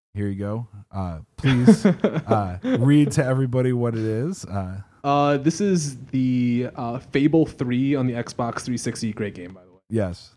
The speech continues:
Speaker 2: Uh, and it says, "Adam, thank you for being on the show. Uh, may you have a great journey on the path of life."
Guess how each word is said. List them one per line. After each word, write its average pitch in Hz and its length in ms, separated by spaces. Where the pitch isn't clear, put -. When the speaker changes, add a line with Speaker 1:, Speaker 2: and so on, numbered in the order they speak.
Speaker 2:
Uh, 123 360
and 139 120
it 135 120
says, 131 480
"Adam, 160 360
thank 143 240
you 143 100
for 135 120
being 131 320
on 127 140
the 120 80
show. 160 600
Uh, 120 220
may 131 140
you 139 180
have 135 320
a - 20
great 127 420
journey 135 460
on 135 160
the 110 60
path 120 260
of 135 100
life." 175 380